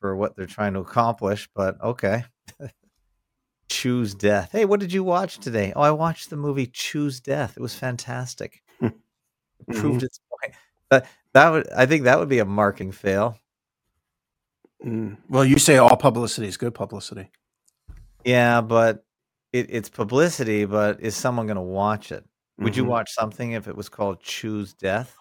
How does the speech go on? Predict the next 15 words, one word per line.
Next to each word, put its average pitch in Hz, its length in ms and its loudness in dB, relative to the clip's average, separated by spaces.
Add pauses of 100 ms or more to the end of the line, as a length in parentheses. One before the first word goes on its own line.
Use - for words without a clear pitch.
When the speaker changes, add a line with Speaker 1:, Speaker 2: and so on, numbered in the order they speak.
(240)
Speaker 2:
I, 120 160 4
I 131 180 10
wouldn't, 156 300 6
I 127 100 10
don't 185 220 8
even 151 240 4
go, 147 320 2
I 127 120 6
don't 160 200 6
go 139 80 6
to 117 80 4
movies, 170 320 8
and 135 120 4
I 123 60 4
would 123 240 0